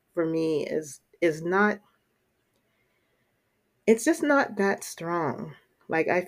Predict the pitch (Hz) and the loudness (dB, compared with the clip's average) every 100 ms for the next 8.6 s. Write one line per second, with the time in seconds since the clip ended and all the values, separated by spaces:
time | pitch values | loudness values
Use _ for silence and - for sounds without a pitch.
0 | - 233 233 226 196 160 - _ _ _ | 2 8 8 8 6 4 2 _ _ _
1 | _ _ _ - 160 - 156 196 214 214 | _ _ _ -4 -4 -4 2 6 8 8
2 | 160 160 165 - - - - - - - | 6 2 -2 -4 -10 -10 -12 -8 -4 -4
3 | - _ _ _ _ _ _ _ _ _ | -6 _ _ _ _ _ _ _ _ _
4 | 170 170 160 156 156 202 - _ _ _ | -2 0 0 0 -2 -8 -12 _ _ _
5 | _ _ _ _ - 180 196 220 214 202 | _ _ _ _ -2 6 6 8 6 4
6 | 190 190 165 165 156 156 156 156 165 _ | 0 0 2 0 -2 -2 -2 -2 -6 _
7 | _ _ _ _ _ 165 151 - 185 202 | _ _ _ _ _ -6 -2 4 8 10
8 | 208 - 202 208 202 - | 8 4 2 2 2 -2